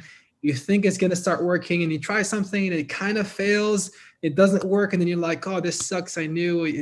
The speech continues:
it, it wouldn't have worked any, anyways," and then you try something else, and then it works a little bit better, and then you try something else, and it works a little bit better, and then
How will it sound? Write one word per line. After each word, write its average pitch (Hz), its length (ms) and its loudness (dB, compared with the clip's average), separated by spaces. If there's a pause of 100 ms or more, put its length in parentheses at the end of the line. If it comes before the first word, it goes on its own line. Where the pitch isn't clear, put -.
(240)
it, 143 160 -6
it 143 80 -6
wouldn't 160 220 -4
have 156 180 -4
worked 160 300 -6
any, 151 120 -6
anyways," 160 600 -2
and 139 120 -8
then 147 280 -4 (160)
you 139 80 -12
try 170 120 0 (100)
something 170 280 -2
else, 180 300 -2
and 151 100 -4
then 147 140 -4
it 139 100 -4
works 180 220 -2
a - 20 -4
little 180 260 -2
bit 190 140 0
better, 190 320 2
and 180 80 2
then 156 80 0
you 143 60 -4
try 175 140 -2
something 170 280 -2
else, 175 80 -4
and 185 100 -10
it 151 40 -10
works 175 160 -6
a 151 100 -2
little 202 100 0
bit 196 140 -2
better, 180 300 -2
and 160 100 -6
then 156 160 -4